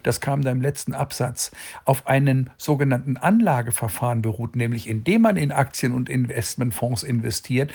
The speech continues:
weil man meint, da ist man ja sicher, weil das ja alles Sachwert ist, dann bedeutet das hier, die modernen privaten Rentenabsicherungen und so weiter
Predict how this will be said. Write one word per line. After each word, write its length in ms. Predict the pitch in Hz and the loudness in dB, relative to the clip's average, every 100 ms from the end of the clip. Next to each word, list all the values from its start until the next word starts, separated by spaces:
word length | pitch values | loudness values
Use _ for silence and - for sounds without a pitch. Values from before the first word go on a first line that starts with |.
| - - | -12 2
weil 140 | 127 | 4
man 220 | 123 117 | 6 4
meint, 240 | 113 117 117 | 2 0 -4
da 60 | |
ist 160 | - - | -6 -6
man 140 | 113 | -6
ja 160 | 110 98 | -4 -4
sicher, 360 | 107 180 202 | -4 2 4
weil 100 | 117 | 4
das 200 | 107 113 | 0 -2
ja 100 | - | -4
alles 340 | 127 117 113 - | -6 -6 -6 0
Sachwert 540 | 143 160 - 190 180 | 2 2 0 0 0
ist, 320 | 175 120 - - - - - _ | -2 -2 -4 -10 -14 -12 -18 _
dann 180 | 127 117 | 0 2
bedeutet 600 | 117 - 139 185 190 - | -2 0 -2 -2 -4 -2
das 220 | 127 - | -2 -4
hier, 460 | - 170 220 247 254 - _ - | -4 0 0 0 -6 -16 _ -4
die 220 | 135 127 _ - | -4 -4 _ -4
modernen 840 | 143 123 117 131 170 220 233 226 | 2 2 2 0 2 2 2 0
privaten 680 | - 123 - 139 180 180 151 | -2 -2 0 -2 -2 -2 0
Rentenabsicherungen 1080 | 123 151 185 185 165 151 - 151 151 151 | 2 2 2 0 -2 -4 -4 -4 -2 -2
und 140 | 147 147 | 0 0
so 140 | 147 | 0
weiter 320 | 143 147 151 | 0 2 0